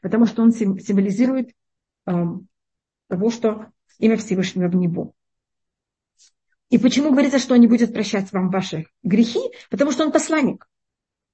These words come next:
Рефуа шлема либа бат Эвелина. А посланник, понимаете, если, там, не знаю кто, а, вы, э, вы про-, вы купили в магазине вещи, и вам их послал, принес кто-то.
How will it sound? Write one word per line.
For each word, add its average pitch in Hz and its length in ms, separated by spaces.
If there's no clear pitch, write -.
Рефуа 233 300
шлема 220 300
либа 214 240
бат 190 260
Эвелина. 170 560
А - 100
посланник, 294 560
понимаете, 247 400
если, 254 480
там, 202 180
не 202 80
знаю - 220
кто, - 160
а, 208 300
вы, 233 420
э, 185 160
вы 226 140
про-, 247 240
вы 262 140
купили 262 340
в 233 80
магазине 214 560
вещи, - 400
и - 160
вам 320 200
их - 200
послал, 262 480
принес 262 420
кто-то. - 480